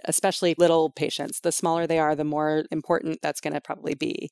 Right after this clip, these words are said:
is that you need to be really careful about things that we're doing that we would normally not think about. Placing a peripheral I V or an N G tube can be lethal, right? 'Cause they can bleed out.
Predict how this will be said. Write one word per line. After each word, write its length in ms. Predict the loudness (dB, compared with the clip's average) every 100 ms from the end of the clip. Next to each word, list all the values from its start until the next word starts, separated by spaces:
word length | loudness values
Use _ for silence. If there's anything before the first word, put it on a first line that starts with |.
| -2
is 180 | 2
that 140 | 2 2
you 80 | 4
need 160 | 2
to 100 | 2
be 260 | 2 4 6
really 200 | 6 4
careful 380 | 4 0 2 2
about 280 | 4 2
things 240 | 0 -2 0
that 160 | 0
we're 120 | 2 0
doing 400 | 2 2 2 0
that 120 | 2
we 80 | 2
would 100 | 2
normally 280 | 2 2
not 160 | 0 -2
think 180 | -2 -2
about. 300 | -2 -4 0
Placing 240 | 2 2
a 60 | 0
peripheral 320 | 0 0 2
I 120 | 2 4
V 180 | 2
or 60 | 2
an 100 | 0
N 180 | -2 -4
G 160 | -4
tube 240 | -4 -2 -2
can 160 | -2
be 100 | -2
lethal, 500 | 0 0 0 -2 -2 -2
right? 240 | 0 0
'Cause 140 | -2 -4
they 80 |
can 140 | -2 -2
bleed 200 | 0 0
out. 220 | 2 -2